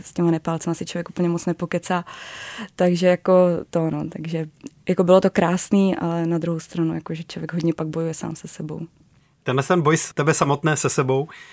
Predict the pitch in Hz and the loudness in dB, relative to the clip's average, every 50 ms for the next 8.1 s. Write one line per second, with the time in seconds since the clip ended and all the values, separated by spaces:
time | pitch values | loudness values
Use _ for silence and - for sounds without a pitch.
0 | - - - - - - - 120 131 135 - 139 160 165 156 147 151 160 202 185 | -20 -20 -20 -20 -14 -8 -2 0 0 2 2 2 2 4 4 2 2 2 0 -2
1 | 98 82 92 95 - - 220 202 202 202 214 202 - 262 - - - - - 175 | -2 -4 -8 -12 -4 0 2 2 4 4 4 4 4 4 6 4 4 4 4 4
2 | 131 - 240 139 131 135 131 135 139 - - - 131 113 131 135 170 170 - - | 2 2 2 2 2 2 0 -2 -4 -2 0 0 2 2 2 2 0 0 -2 -4
3 | 175 143 113 98 104 - 131 120 - - - 113 - - - 104 - - - - | -2 -2 -2 -4 -4 -6 -6 -6 -6 -6 -6 -8 -6 -6 -8 -8 -8 -12 -18 -20
4 | - - - - - - - 113 - - - - 101 101 98 - - 123 - 123 | -20 -20 -20 -20 -14 -10 -10 -10 -10 -8 -6 -6 -6 -6 -6 -10 -12 -12 -12 -12
5 | 113 127 - - - - - _ _ _ - - - - - - - 220 226 226 | -14 -14 -16 -20 -20 -20 -20 _ _ _ -20 -20 -20 -20 -4 0 2 4 6 6
6 | 220 202 - - 240 233 - 220 208 - - 240 226 220 - - - - - 208 | 6 4 4 2 2 4 2 0 0 0 0 -2 -2 -2 -4 -10 -18 -16 -16 -16
7 | - - 185 190 180 175 170 180 185 - 247 247 247 240 240 - - 240 233 226 | -6 0 2 4 4 6 6 4 6 4 4 4 4 4 2 0 0 2 2 2
8 | 202 | 2